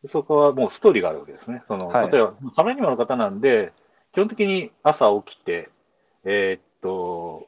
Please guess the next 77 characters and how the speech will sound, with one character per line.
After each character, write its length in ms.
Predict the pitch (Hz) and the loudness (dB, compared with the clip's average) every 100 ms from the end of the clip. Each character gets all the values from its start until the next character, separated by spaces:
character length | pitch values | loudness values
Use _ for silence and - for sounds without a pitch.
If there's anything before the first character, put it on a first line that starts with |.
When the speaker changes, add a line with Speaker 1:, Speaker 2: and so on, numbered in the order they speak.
| _ | _
Speaker 1:
ま 80 | 107 | -2
あ、 20 | |
ご 140 | 98 110 | 0 0
飯 220 | 98 82 | -2 -8
食 160 | - 85 | -12 -12
べ 120 | 80 | -12
て、 320 | - - 165 | -12 -4 -4
会 240 | 143 113 101 | 0 0 -2
社 160 | - | -6
に 100 | 87 | -14
行 80 | 87 | -16
っ 20 | |
て、 200 | _ - | _ -2
夜 180 | 107 95 | -2 -2
戻 200 | 82 85 | -4 -6
っ 60 | 85 | -8
て 120 | - | -14
く 160 | - - | -20 -20
る。 60 | |
Speaker 2:
は 160 | - 113 | -4 -4
い。 100 | 87 _ _ _ _ - - 202 | -4 _ _ _ _ -20 -6 0
Speaker 1:
ま 100 | 160 | 0
あ、 20 | |
昼 200 | - 151 | 0 0
間 100 | 170 | 2
ほ 100 | 165 | 2
ぼ 120 | 95 | 0
い 60 | 98 | 0
な 80 | |
い 60 | 95 | -4
よ 80 | - | -8
ね、 240 | - - _ - | -16 -20 _ -12
Speaker 2:
う 40 | |
ん 20 | |
う 20 | 123 | -6
ん。 40 | |
Speaker 1:
部 60 | 98 | -6
屋 60 | |
に 100 | 80 | -6
っ 40 | 95 | -12
て 160 | - | -6
い 0 | |
う 20 | |
感 160 | 110 127 | 2 2
じ 80 | 127 | 4
な、 80 | 123 | 0
Speaker 2:
う 20 | |
ん。 40 | |
Speaker 1:
ま 60 | 110 - _ _ - | 0 -12 _ _ -6
あ、 80 | |
簡 160 | 131 131 | 0 2
単 80 | 123 | 0
な 60 | |
ス 60 | 110 | 0
ト 60 | 110 | -2
ー 20 | |
リ 20 | |
ー 40 | 87 | -2
が 40 | |
あ 40 | |
る 60 | 85 | -6
と 60 | - | -10
す 140 | - | -20
る 60 | 87 | -18
じ 40 | |
ゃ 60 | - | -12
な 40 | |
い 20 | |
で 0 | |
す 40 | - | -2
か。 60 | |
Speaker 2:
は 60 | 107 92 | -2 -2
い 60 | 87 | -10
は 100 | 90 | -12
い 20 | |
は 20 | |
い。 100 | 82 | -16